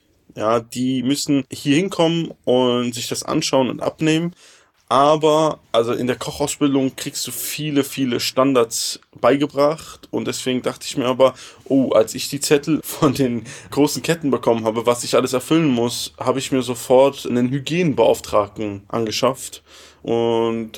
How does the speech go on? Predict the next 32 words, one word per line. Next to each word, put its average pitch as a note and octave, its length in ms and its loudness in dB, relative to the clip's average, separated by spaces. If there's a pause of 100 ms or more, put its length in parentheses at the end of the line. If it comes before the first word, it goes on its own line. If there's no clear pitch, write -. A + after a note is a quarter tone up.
(140)
habe A#2 260 -6
ihn B2 80 0
dann A#2+ 160 0
gebeten, B2 560 -2
ob - 240 -2
er C3 320 4
meine C#3 440 2
Küche D3+ 420 -2
beziehungsweise B2+ 440 -2
meine B2 220 0
Produktion B2 540 -4
darauf A#2+ 240 0
vorbereiten B2 380 2
kann, A#2 120 -2
dass A2+ 120 -4
die - 100 -2
Abnahme G2 400 -4
kommt. A2+ 420 -6 (400)
Weil, G#2+ 560 4
äh, G#2+ 100 0
die G#2 180 -4
Anforderungen B2+ 480 2
sind A#2 120 -6
natürlich A#2 300 -4
viel, - 160 -8
viel B2+ 240 -4
höher C#3 300 2
wie B2 80 -2
in A#2 60 -4
der A#2 100 0
Gastronomie, A2+ 580 -2
verständlicherweise. A#2 1160 -2